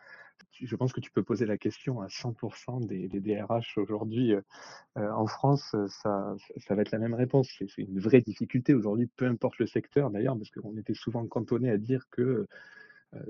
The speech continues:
dans le fameux marché, ce grand marché du digital, hein, les ressources étaient extrêmement pénuriques. On était sur un marché de, de, de talents, heu.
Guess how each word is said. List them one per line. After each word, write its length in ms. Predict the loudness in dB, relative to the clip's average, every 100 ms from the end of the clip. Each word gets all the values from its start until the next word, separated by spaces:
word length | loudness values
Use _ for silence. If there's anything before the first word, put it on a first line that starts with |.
| -2
dans 240 | 2 4
le 280 | 4 2 0
fameux 280 | 0 0 4
marché, 520 | 2 2 0 2 2
ce 120 | 0
grand 160 | -4 -4
marché 320 | -6 -6 -6
du 120 | -4
digital, 680 | -6 -4 -2 -2 -2 -2 0
hein, 80 | 2
les 100 | 0
ressources 420 | -2 -4 -8 -10
étaient 260 | -10 -6
extrêmement 420 | -6 -6 -8 -6 -2
pénuriques. 360 | 0 2 0
On 100 | -2
était 240 | -4 -6 -8
sur 140 | -8
un 60 | -8
marché 360 | -8 -2 -2
de, 180 | 0 -2 -4 _ _ -20 -20 _ _
de, 300 | -6 -2 -2
de 160 | -2 -4
talents, 480 | 2 4 4 4 0
heu. 320 | -4 -8 -12